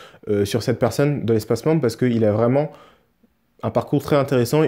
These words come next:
il a une gestion de ses fonctions très intéressante, et cetera. Et je pense que ça peut vraiment aider les I F P qui sont dans l'espace membre. Mais lui, en fait, il a vraiment ce sentiment introverti très, très fort qui l'a fait souffrir pendant très longtemps. Il a eu les problèmes que tous les I F P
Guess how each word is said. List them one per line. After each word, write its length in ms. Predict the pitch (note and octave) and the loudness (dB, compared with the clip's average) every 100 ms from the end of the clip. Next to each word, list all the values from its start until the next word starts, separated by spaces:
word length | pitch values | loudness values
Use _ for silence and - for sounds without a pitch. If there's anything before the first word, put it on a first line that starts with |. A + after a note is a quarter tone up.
| - | 0
il 100 | A2+ | 0
a 60 | |
une 80 | A2 | 2
gestion 500 | A2 A#2+ - D3+ D3+ - | 0 -2 0 -2 -2 -6
de 180 | F#2+ | -6
ses 160 | A2 A2 | -6 -6
fonctions 340 | - A#2 - | -8 -6 -4
très 200 | C3 C3 | -4 -2
intéressante, 480 | B2 B2 A2+ - B2+ | -2 0 -2 -2 -6
et 40 | A#2 | -8
cetera. 300 | G#2 - C3 | -6 -2 0
Et 40 | |
je 80 | - | -2
pense 120 | D3+ | -6
que 80 | - | -6
ça 100 | G#2 | -4
peut 100 | A2 | -2
vraiment 280 | G2+ A#2 C3+ | 0 0 0
aider 300 | A#2+ A#2+ C3 - - | 2 0 -2 -8 -8
les 120 | G#2 A2 | -2 0
I 200 | A2+ A2+ | 0 0
F 120 | - | 0
P 180 | A#2+ A#2 | -2 -2
qui 80 | |
sont 260 | G#2+ A#2 A#2+ | -2 -2 -2
dans 100 | F#2+ | -2
l'espace 380 | G#2 G2+ G2+ - | -2 -2 -6 -4
membre. 220 | G2+ F2+ - - - - | -4 -6 -10 -20 -20 -4
Mais 320 | A2+ B2+ - - | 0 0 0 -2
lui, 220 | B2 F#3 | 2 2
en 60 | F#3+ | 4
fait, 280 | G3+ G3+ - | 2 0 -2
il 120 | A#2+ | 2
a 140 | A#2 A#2 | 4 4
vraiment 400 | A2+ A#2+ D3+ G3+ | 2 2 2 2
ce 140 | G#3 - | -2 -4
sentiment 280 | C#3 D#3 D3 | -4 0 0
introverti 400 | C#3+ B2 - E3 | 2 0 0 -2
très, 140 | F3 | -2
très 160 | E3 C3 | -2 -2
fort 180 | G3+ | -2
qui 140 | G3+ C3 | -2 0
l'a 160 | A2+ | 0
fait 200 | A2 B2+ B2 - - | 0 -2 -2 -10 -20
souffrir 380 | - C3+ C3 D3+ | -2 0 2 0
pendant 180 | A#2 G#2 | 0 -2
très 160 | - C3+ | 0 0
longtemps. 320 | B2 C3+ F#3+ | 0 2 2
Il 180 | D#3 G#2+ | 2 4
a 40 | |
eu 180 | A#2 C3 | 4 2
les 160 | A2+ | 0
problèmes 400 | - B2 A#2+ C#3+ | 0 0 2 2
que 100 | D3 | 0
tous 160 | G#2+ - | -4 -2
les 200 | C3+ A#2+ | 0 0
I 180 | B2+ A#2+ | 0 0
F 100 | B2 | -2
P 280 | - B2 | 0 0